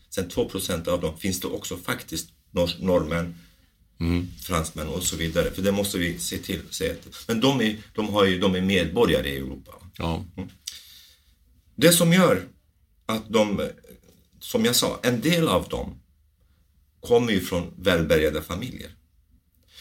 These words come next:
Speaker 1: En del av dem grundligt utbildade, hjärntvättade från början. Som trädestammar.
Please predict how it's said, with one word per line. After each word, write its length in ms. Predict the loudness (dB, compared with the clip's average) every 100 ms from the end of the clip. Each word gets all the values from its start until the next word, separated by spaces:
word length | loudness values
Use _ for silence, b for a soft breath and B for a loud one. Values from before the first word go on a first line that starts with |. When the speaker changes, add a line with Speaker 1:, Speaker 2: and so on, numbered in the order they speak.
| b b _ -6
Speaker 1:
En 140 | 0
del 220 | 2 2
av 160 | 2 2
dem 240 | -2 -2
grundligt 580 | 0 0 0 0 -2 -4
utbildade, 720 | -8 -8 -6 -4 -2 -4 -6 -14 _ _ _ _ _ -6
hjärntvättade 800 | 0 0 -2 -4 -6 -4 -6 -4
från 220 | -4 -2
början. 360 | -2 -4 -6 -10 -16 _ _ _ _ _ _ _ _ _ _ _ _ -12
Som 360 | -4 -4 -4 -16 -20 -20 -12
trädestammar. 760 | 0 0 2 -2 -4 -8 -10